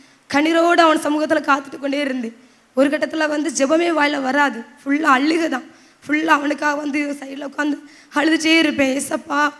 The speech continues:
என் பிள்ளையை காப்பாத்துங்க ஏசப்பான்னு." அதுக்கப்புறம் சொன்னாங்க, "பிள்ளைக்கு வந்து மைண்டு பிரச்சனை ஆயிட்டு சைக்காலஜி கொண்டு பாருங்கன்னு" சொன்னாங்க. நான் நினைச்சேன், "பிள்ளையோட வாழ்க்கை முடிஞ்சா இதோட,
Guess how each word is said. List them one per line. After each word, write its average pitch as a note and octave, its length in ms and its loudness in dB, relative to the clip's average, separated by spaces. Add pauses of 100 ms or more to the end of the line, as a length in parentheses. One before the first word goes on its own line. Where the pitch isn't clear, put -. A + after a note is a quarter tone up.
(240)
என் C#4 140 2
பிள்ளையை D#4 300 -2
காப்பாத்துங்க D#4 680 2
ஏசப்பான்னு." B3 480 -6 (460)
அதுக்கப்புறம் D#4 460 0
சொன்னாங்க, D4 600 2 (460)
"பிள்ளைக்கு D#4+ 280 2
வந்து D#4 300 2
மைண்டு D#4+ 240 0
பிரச்சனை C#4+ 500 -2
ஆயிட்டு C#4 460 -4 (300)
சைக்காலஜி E4 480 -2
கொண்டு D4+ 280 0
பாருங்கன்னு" C#4 480 -2
சொன்னாங்க. B3 380 -4 (440)
நான் D4 180 -2
நினைச்சேன், C#4+ 380 -4
"பிள்ளையோட D4+ 220 -2
வாழ்க்கை D4 500 2
முடிஞ்சா D#4+ 320 0
இதோட, C4+ 580 -2